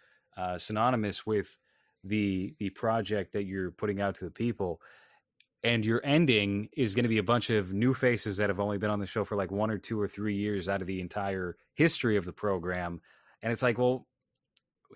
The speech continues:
what does this matter? What does this matter to anybody except for, like, the, again, the delusional people who have stuck it out the entire way, thinking that this was planned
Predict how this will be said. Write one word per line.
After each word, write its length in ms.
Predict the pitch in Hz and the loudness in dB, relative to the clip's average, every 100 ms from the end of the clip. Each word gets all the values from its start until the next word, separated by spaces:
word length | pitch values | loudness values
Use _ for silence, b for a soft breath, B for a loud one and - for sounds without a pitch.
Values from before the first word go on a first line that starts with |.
| - 139 | -20 -18
what 100 | 123 156 | -4 -2
does 120 | 165 | 0
this 180 | 143 113 | -4 0
matter? 500 | 117 139 107 69 71 | 2 4 2 -4 -4
What 100 | 120 | 0
does 80 | 165 | 2
this 140 | 175 | 2
matter 260 | 147 160 127 | 2 4 2
to 80 | 101 | 2
anybody 500 | 123 117 95 76 76 | 0 2 0 -4 -8
except 220 | - 135 | -2 0
for, 60 | 131 | 2
like, 160 | 117 | 2
the, 220 | 113 113 120 | 2 0 0
again, 280 | 123 139 | 2 2
the 80 | 113 | 2
delusional 520 | 95 110 131 143 139 | 0 4 4 4 2
people 340 | 107 135 120 98 | 2 2 2 2
who 100 | 104 | 0
have 140 | 98 | -2
stuck 300 | - - 120 | -6 -4 -4
it 60 | 120 | -2
out 220 | 113 107 - | 0 -2 -4
the 100 | 104 | -8
entire 340 | 95 110 107 | -2 0 2
way, 200 | 104 104 | 2 2
thinking 340 | 90 113 107 104 | 2 2 2 -2
that 140 | 95 | -2
this 180 | - - | -4 -2
was 180 | 135 95 | -4 -4
planned 520 | - 120 110 104 101 | -6 -4 -4 -4 -6